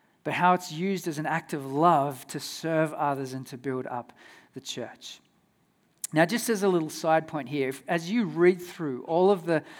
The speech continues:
lists of the gifts of the Spirit in the New Testament, there's four of them, maybe five if you include two in Ro-, in one Corinthians twelve. One Corinthians twelve, Romans twelve, Ephesians four, one Peter four.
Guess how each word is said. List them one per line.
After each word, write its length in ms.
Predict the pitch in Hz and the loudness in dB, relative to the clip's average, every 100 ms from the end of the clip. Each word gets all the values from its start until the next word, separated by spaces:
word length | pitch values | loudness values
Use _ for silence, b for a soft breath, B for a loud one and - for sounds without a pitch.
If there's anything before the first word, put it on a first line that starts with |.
| B | B
lists 800 | 147 156 165 - - - - - B B B | 0 2 0 -4 -10 -10 -12 -12 B B B
of 140 | 156 147 | -4 -4
the 80 | 139 | 0
gifts 360 | 160 170 - | 4 4 0
of 80 | 165 | -8
the 80 | 151 | -8
Spirit 460 | - - 156 143 | -8 -4 0 0
in 140 | 131 147 | -2 -6
the 60 | |
New 160 | 147 147 | -4 -6
Testament, 540 | 147 151 143 - 123 | -4 -6 -6 -8 -6
there's 160 | 135 147 | -2 -4
four 420 | - - 180 190 | -6 -4 4 4
of 140 | 196 175 | 4 0
them, 260 | 202 185 185 | 0 0 0
maybe 380 | 175 175 175 170 B B | 0 0 -2 -6 B B
five 400 | - 170 170 170 | 2 8 8 6
if 160 | 165 | -4
you 120 | 170 | -4
include 400 | 160 151 175 165 | -4 -2 0 0
two 200 | 160 165 | -2 -2
in 120 | 156 151 | 0 0
Ro-, 160 | 151 | 0
in 320 | - 151 147 | 0 -4 -6
one 120 | 160 156 | -4 -4
Corinthians 440 | 160 147 151 139 | -6 -8 -8 -8
twelve. 420 | - 139 143 156 B B B B | -4 0 2 0 B B B B
One 160 | 175 202 | 2 2
Corinthians 460 | 214 202 208 196 | 2 -2 0 -4
twelve, 440 | - 190 175 170 160 - | -2 4 6 4 2 -6
Romans 480 | 147 170 190 190 - | 2 2 2 -2 -4
twelve, 380 | - 170 156 - | 0 2 2 0
Ephesians 500 | - 185 185 175 156 | 0 4 4 2 -8
four, 320 | - 170 160 | -4 -2 -2
one 240 | 160 170 | 0 -2
Peter 200 | 180 185 | 0 -2
four. 380 | 175 - 147 143 | -2 -2 -2 -2